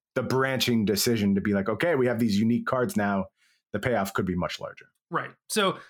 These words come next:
Speaker 2: I don't like that aspect of it. Uh, some of the cards are hit or miss for me.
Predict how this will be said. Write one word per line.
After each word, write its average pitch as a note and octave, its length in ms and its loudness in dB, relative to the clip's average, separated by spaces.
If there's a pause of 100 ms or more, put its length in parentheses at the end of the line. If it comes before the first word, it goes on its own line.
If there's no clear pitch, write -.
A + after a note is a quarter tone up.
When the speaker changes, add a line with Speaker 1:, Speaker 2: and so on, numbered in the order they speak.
(100)
Speaker 2:
I G3 60 0
don't B3+ 140 2
like C4+ 160 0
that G3 140 2
aspect G3 400 0
of F#3 140 2
it. F#3+ 200 0 (360)
Uh, E3 300 2
some A#3+ 140 0
of A#3 60 2
the A3+ 60 2
cards G#3+ 240 2
are G3 80 2
hit G3 100 2
or F#3 100 2
miss F3 180 2
for F3+ 120 -4
me. E3 380 0